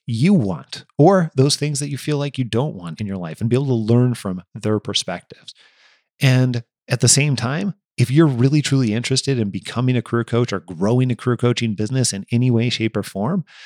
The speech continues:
then take the opportunity to learn from their mistakes and understand and listen to what they're sharing about what did in fact work.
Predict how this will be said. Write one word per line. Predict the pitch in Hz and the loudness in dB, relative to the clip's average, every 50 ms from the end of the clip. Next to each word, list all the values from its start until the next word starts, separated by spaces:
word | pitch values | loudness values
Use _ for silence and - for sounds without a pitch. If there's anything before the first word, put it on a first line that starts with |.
| - - _ _ | -20 -20 _ _
then | 131 107 147 151 151 147 147 147 147 143 143 143 143 143 135 123 - _ _ _ _ _ _ | -2 2 4 4 6 4 4 4 4 4 4 4 2 0 -2 -4 -6 _ _ _ _ _ _
take | - 147 160 156 - | -2 -2 -2 0 0
the | 139 131 | 2 2
opportunity | 131 120 - 117 - - 110 107 98 92 98 98 | 2 2 2 0 0 0 -2 -4 -4 -4 -6 -6
to | - - - 101 | -6 -4 -4 -6
learn | 98 95 98 107 113 117 120 123 | -4 -2 0 2 4 4 4 2
from | 117 - 107 104 | 0 -2 -4 -2
their | 107 110 110 | 0 0 0
mistakes | 104 104 - - - 107 117 135 131 - - - - - - - _ | 0 0 -2 -2 -2 -2 -2 -2 -2 -4 -6 -8 -8 -14 -20 -20 _
and | - 180 175 170 160 143 - _ _ - | -4 -2 -2 -2 -2 -4 -10 _ _ -2
understand | 165 190 196 - - - 170 202 220 185 127 117 | 0 2 2 2 2 0 0 2 4 4 4 4
and | 127 117 113 113 131 | 2 2 2 0 -4
listen | - 127 131 139 - 139 127 | 0 0 0 2 2 2 2
to | 120 | 2
what | 110 110 123 131 - | 2 0 0 0 0
they're | 151 139 | 0 0
sharing | - - 123 113 113 113 110 110 | 2 2 2 2 2 0 0 -2
about | 117 117 101 104 95 92 95 98 | -4 -6 -8 -6 -4 -4 -4 -6
what | 92 90 92 98 101 107 123 107 95 | -6 -4 -2 -2 -2 -2 -6 -12 -8
did | - 104 101 104 101 | -4 -2 -2 -2 -2
in | 98 92 85 | -2 -6 -6
fact | - - 82 76 76 73 - | -8 -8 -8 -8 -10 -12 -12
work. | 76 76 67 64 - - - - | -10 -10 -10 -10 -10 -14 -18 -20